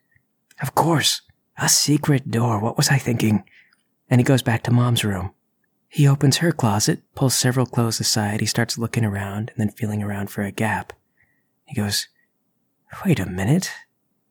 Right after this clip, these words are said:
It seems like he's felt a gap in between the door, but he's not sure how to open it up. He kinda looks around for a little bit, then backs up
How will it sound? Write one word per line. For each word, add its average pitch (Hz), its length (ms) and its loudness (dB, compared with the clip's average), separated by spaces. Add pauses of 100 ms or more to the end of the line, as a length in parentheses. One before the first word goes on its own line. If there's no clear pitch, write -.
(140)
It - 80 -14
seems 190 240 4
like 147 140 0
he's 131 120 2
felt 127 300 0
a 104 40 -2
gap 117 360 -2
in 110 80 0
between 107 320 -4
the 104 100 -4
door, 104 440 -4 (340)
but - 140 -8
he's 139 140 -2
not 135 160 2
sure 127 160 0
how 117 100 2
to - 160 -2
open 110 260 -4
it 101 100 -4
up. 95 220 -4 (1300)
He - 100 -20
kinda 160 240 4
looks 131 260 2
around 107 340 0
for 107 100 -2
a 101 40 0
little 98 200 -4
bit, 110 260 -4
then 113 160 2
backs 113 380 0
up - 200 -6